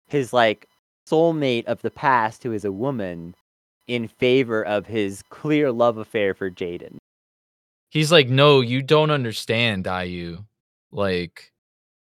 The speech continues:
Speaker 2: my s-, I called out to my sword, and my sword calls out to Jaden's blood."
Speaker 1: Uh, yeah, Decker is just like, you know, he was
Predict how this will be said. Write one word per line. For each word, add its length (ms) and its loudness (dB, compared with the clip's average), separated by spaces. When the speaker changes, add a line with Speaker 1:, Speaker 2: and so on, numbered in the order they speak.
Speaker 2:
my 280 2
s-, 340 -4
I 140 4
called 320 4
out 160 4
to 120 -4
my 180 -2
sword, 680 -4
and 160 -2
my 200 0
sword 640 -2
calls 260 -2
out 180 -2
to 100 -6
Jaden's 1400 -6
blood." 480 -4
Speaker 1:
Uh, 440 0
yeah, 200 4
Decker 420 2
is 280 -12
just 380 -8
like, 360 0
you 80 -10
know, 440 -4
he 340 -6
was 600 -4